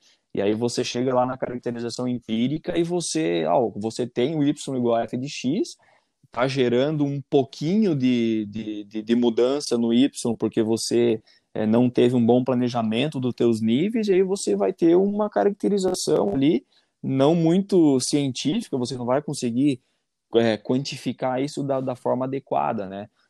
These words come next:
E quando você aprende que você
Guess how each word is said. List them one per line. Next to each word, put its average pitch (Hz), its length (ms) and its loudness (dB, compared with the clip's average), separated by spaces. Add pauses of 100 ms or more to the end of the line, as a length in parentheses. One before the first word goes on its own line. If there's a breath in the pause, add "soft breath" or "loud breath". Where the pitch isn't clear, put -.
(120)
E 98 120 -8
quando 123 200 2
você 139 280 0
aprende 131 760 0
que 117 200 -8
você 110 840 0